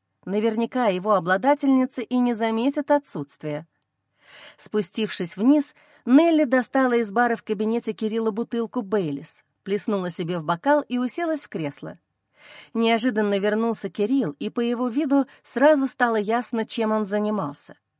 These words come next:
После их короткой беседы, когда Кирилл ушёл спать, Нелли, откинувшись на спинку кресла, пыталась успокоиться. Потом взяла телефон и поглядела на страничку гадалки в соцсети,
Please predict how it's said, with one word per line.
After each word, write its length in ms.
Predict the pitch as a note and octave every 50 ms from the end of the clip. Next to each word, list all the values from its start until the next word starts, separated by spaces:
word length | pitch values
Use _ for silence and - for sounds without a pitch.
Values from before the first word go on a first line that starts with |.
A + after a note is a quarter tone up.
| _ _ _ _ _ _ _ _ _
После 320 | G#3+ G#3 G3 - G3+ G3
их 100 | G3 E3+
короткой 460 | - - G3+ G3 G3+ F#3+ - - G3 F3+
беседы, 540 | E3+ G3 G3 - - C#4+ C#4+ G#3+ D#3+ D#3+
когда 280 | D#3 - F3 F3 E3+ F#3+
Кирилл 360 | F3+ - G#3+ G#3 G#3 G3+ F3+
ушёл 320 | F3+ F3+ - - F3+ F3 E3+
спать, 420 | - - - C4+ C#4+ C#4+ C#4 - _ _ _ - - _ _ -
Нелли, 380 | A#3 C4 D4 D4+ D4+ C#4+ C4
откинувшись 680 | B3+ B3 B3 - - C4+ C4+ B3 A#3+ A#3 - - A3 -
на 140 | - G#3+ G#3+
спинку 400 | G#3 - - A#3+ A#3 G#3+ - G#3
кресла, 460 | G3+ - B3+ C#4 D4+ C#4 - C4+ B3
пыталась 500 | A#3 - A3+ - C4 C4 B3+ B3+ A#3 - -
успокоиться. 880 | - B3+ - - - B3+ B3 - - A3 F3 D3 C#3+ - - - - E3 _ _ _ _ _ _ _ _ _ _ _
Потом 300 | _ - - - A3 G#3
взяла 280 | G3+ E3 G#3 G#3 G#3 G3
телефон 580 | F#3+ - G3+ F#3+ G#3 - - D#4 D#4+ D#4 C#4+ - _ _ - - _ _ _
и 100 | C#4 C#4+
поглядела 560 | C#4+ D4 A#3 C4+ C4+ C#4+ A#3 D#4+ F4 E4 D#4+
на 140 | D4+ D4 C#4+
страничку 560 | C#4+ - B3+ B3+ C4 C#4 C#4 - - C4+ A#3+
гадалки 480 | G#3+ B3 A#3 G#3+ A#3+ B3 B3 - -
в 80 | A#3+ -
соцсети, 720 | - - B3 - - - - A3+ E3+ C#3+ C#3+ - D3+ -